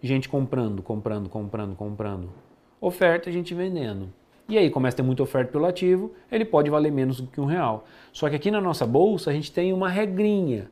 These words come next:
para esses ativos que valem menos que um real. Na tela, por favor. Na B três foi criado em dois, dois mil e quinze uma regra para penny stocks. Então o que aconteceu na época? As ações da empresa do Eike,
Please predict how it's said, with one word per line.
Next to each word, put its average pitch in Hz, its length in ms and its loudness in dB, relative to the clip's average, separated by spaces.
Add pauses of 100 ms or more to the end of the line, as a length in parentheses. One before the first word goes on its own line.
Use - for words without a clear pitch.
(300)
para 127 140 4
esses 123 140 -2
ativos 123 420 -2
que 147 400 -2
valem 120 300 0
menos 113 280 -2
que - 100 -8
um 123 40 -4
real. 110 280 -4
Na 123 120 -4
tela, 170 260 0
por - 80 -6
favor. 123 420 -2 (840)
Na 190 180 2
B 214 120 10
três 180 360 6
foi 156 100 2
criado 131 380 4
em - 20 0
dois, 113 240 0 (220)
dois 120 160 0
mil 120 100 -2
e 104 40 -4
quinze 139 300 -2
uma 135 160 2
regra 156 600 2 (100)
para 139 140 -4
penny 139 220 0
stocks. - 680 -6 (1200)
Então 113 140 -2
o - 20 -4
que 175 140 2
aconteceu 170 360 2
na 131 140 6
época? - 340 -4 (1300)
As 101 680 -6
ações 127 640 0
da 113 120 -4
empresa 110 360 0
do 104 160 -2
Eike, 156 420 0